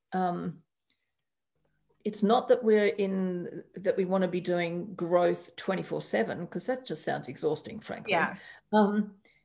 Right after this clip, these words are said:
Speaker 1: it is that thing about work, rest, and play in, in the right balance at that time for that person. There's no
Speaker 2: Absolutely. Listen to
Speaker 1: ideal
Speaker 2: you. I
Speaker 1: formula.
Speaker 2: feel like we've talked about this before. I'm winking
Speaker 1: Oh, we
Speaker 2: at
Speaker 1: totally
Speaker 2: her.
Speaker 1: have.
Speaker 2: <laughs>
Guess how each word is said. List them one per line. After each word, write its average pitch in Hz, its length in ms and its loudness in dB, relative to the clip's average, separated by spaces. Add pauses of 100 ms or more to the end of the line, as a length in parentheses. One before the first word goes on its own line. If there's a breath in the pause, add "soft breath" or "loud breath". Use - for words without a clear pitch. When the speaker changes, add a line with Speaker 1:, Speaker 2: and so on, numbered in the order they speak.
(240)
Speaker 1:
it 202 140 4
is 262 220 2
that - 240 0
thing 175 180 -2
about 151 380 2 (400)
work, 180 340 2
rest, 170 280 0
and 165 100 -4
play 185 520 -4 (300)
in, 180 320 0 (100)
in 185 200 2
the 180 100 2
right 175 240 2
balance 165 480 2
at 180 300 0
that - 240 0
time 160 380 0
for 175 220 -2
that 175 260 2
person. - 560 -4 (580)
There's 196 420 2
no 185 80 4
Speaker 2:
Absolutely. 185 120 -2 (100)
Listen 330 240 -2
to - 140 2
Speaker 1:
ideal 175 180 6
Speaker 2:
you. 156 100 2
I - 40 -4 (100)
Speaker 1:
formula. 185 360 0
Speaker 2:
feel 349 100 4
like 302 160 0
we've 247 140 2
talked 226 300 2
about 180 240 0
this 185 160 -12
before. 175 420 -8 (100)
I'm 202 140 -2
winking 185 220 4
Speaker 1:
Oh, 233 100 8
we 226 60 4
Speaker 2:
at 233 80 0
Speaker 1:
totally 254 320 8
Speaker 2:
her. 175 80 0
Speaker 1:
have. - 280 4
Speaker 2:
<laughs> 302 60 2